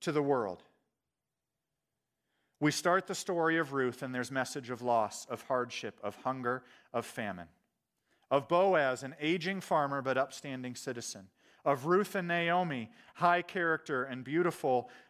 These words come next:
uh, integrity, faithful women. And the book closes with a marriage, a celebration, the line of Israel's future king, which is the line of the world's future king and savior.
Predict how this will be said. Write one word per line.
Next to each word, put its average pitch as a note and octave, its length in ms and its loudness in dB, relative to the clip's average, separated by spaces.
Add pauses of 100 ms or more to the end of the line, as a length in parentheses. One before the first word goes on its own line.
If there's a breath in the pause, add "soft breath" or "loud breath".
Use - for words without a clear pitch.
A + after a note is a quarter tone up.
uh, B2+ 220 2
integrity, C#3 760 -2
faithful E3+ 680 -2 (240 soft breath)
women. A2+ 400 -4 (420 soft breath)
And D3+ 200 2
the D3+ 80 -2
book F#3 320 0
closes G#3 720 2
with D#3+ 200 0
a D#3+ 60 2
marriage, E3+ 720 2 (220 loud breath)
a D3 80 0
celebration, G3+ 1040 2 (260 soft breath)
the D3+ 140 2
line F#3+ 400 4
of F3 100 -2
Israel's F3+ 500 2
future G#3+ 460 0
king, B2+ 540 -4 (260 soft breath)
which D#3+ 240 2
is F#3 220 4
the G3 100 2
line F3 640 4 (260 soft breath)
of D3+ 400 6
the D3 140 4
world's E3 720 4 (220)
future E3 340 -4
king C3+ 320 -6
and A#2 100 -8
savior. F#2+ 440 -8